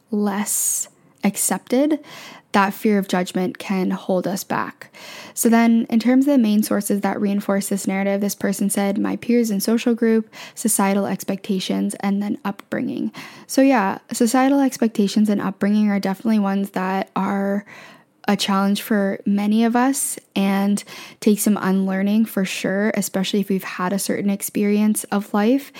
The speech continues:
to be able to unlearn that that's the only experience that is possible for us. And then when it comes to your peers and social group reinforcing this, this lack of possibility and lack of expansion in your job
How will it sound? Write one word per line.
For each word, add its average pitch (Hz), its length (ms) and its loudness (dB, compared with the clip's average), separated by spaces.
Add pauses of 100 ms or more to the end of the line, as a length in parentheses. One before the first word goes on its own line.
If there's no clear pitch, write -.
(240)
to 214 100 2
be 196 120 2
able 196 180 0
to 196 580 -2 (560)
unlearn 196 440 4
that 196 100 0
that's - 180 -2
the - 140 -4 (100)
only 208 340 2
experience 202 500 0
that 202 100 -2
is 214 100 -6
possible 233 420 -2
for 269 140 0
us. 294 340 0 (380)
And 240 140 6
then 269 100 6
when 285 80 6
it 285 100 -2
comes 247 300 4
to - 80 0
your 220 400 2
peers 202 320 0
and 190 120 2
social 202 300 0
group 196 240 -2
reinforcing 196 1080 0
this, 196 640 -4 (880)
this 190 500 -2 (220)
lack 190 280 0
of 190 120 -2
possibility 185 720 0
and 196 220 -2
lack 196 240 -2
of 202 80 -2
expansion 185 520 -2
in 190 120 -2
your 185 120 -4
job 202 480 0